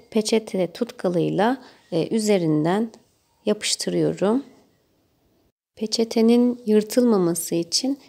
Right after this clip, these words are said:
yavaş ve, e, nazik hareketlerle yapıştırmaya gayret gösteriyorum. Bu kullanacağım hamurun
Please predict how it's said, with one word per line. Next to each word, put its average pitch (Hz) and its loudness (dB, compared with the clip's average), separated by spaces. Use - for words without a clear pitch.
yavaş 220 0
ve, 285 -2
e, 175 0
nazik 190 0
hareketlerle 175 -4
yapıştırmaya 175 -4
gayret 165 -2
gösteriyorum. 185 -4
Bu 254 -2
kullanacağım 247 2
hamurun 214 0